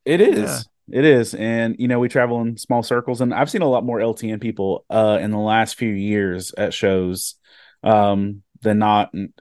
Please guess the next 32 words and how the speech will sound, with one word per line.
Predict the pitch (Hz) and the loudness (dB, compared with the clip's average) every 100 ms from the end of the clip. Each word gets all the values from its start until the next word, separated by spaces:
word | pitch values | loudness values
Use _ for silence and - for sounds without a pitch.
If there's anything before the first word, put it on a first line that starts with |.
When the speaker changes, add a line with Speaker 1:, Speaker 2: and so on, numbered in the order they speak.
| _ | _
Speaker 1:
and, | 107 107 104 101 - - - _ _ _ - | -4 -2 -2 -4 -6 -18 -20 _ _ _ 2
uh, | 104 | 4
it's | 107 - | 4 2
just | 139 | 2
neat | 131 135 | 6 6
to | 107 | 4
see | - | 2
how | 113 | 4
that's | 107 104 - | 4 2 -2
working | 98 107 107 | -4 -4 0
out | 107 92 | 0 0
together. | 107 110 107 | 0 2 2
But | 98 104 - - _ _ - | 2 0 -2 -10 _ _ 0
I | 175 | 2
think | - 196 | 2 4
what | 123 | 4
you | |
do | 117 120 | 6 4
is | 107 | 4
valuable | 92 110 123 110 110 | 4 6 6 4 2
in | 117 | 2
that, | 123 113 117 | 2 2 0
and | 117 117 | -2 -4
it's | 117 117 | -4 -6
a | |
simple | - 135 139 131 | 0 0 2 2
reminder. | 113 107 120 139 131 | 2 2 2 2 2
And | 127 131 | 2 -2
you | 151 | -2
know | 160 | 0
what? | 143 123 - | 0 -2 -6
People, | - 160 170 165 156 170 | -12 -8 -4 -4 -4 -10